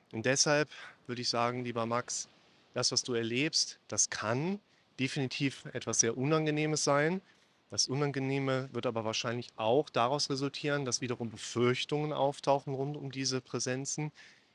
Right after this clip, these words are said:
die dann den Druck mit da reinbringen. Und ich hoffe, dass durch dieses Video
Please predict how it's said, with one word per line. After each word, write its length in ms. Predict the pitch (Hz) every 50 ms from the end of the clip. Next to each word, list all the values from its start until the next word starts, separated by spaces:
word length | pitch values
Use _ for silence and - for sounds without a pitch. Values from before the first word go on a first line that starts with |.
| _ -
die 80 | 120 113
dann 240 | 104 110 113 123 123
den 160 | 117 104 101
Druck 300 | - - 113 120 - -
mit 140 | 151 143 135
da 80 | 135
reinbringen. 640 | 127 135 131 131 139 147 147 - 156 151 156 160 151
Und 120 | 120 110 107
ich 120 | 98 -
hoffe, 220 | 117 107 - -
dass 220 | 107 104 101 - -
durch 160 | 107 - -
dieses 360 | - 110 113 127 127 - -
Video 380 | 123 123 120 117 117 117 113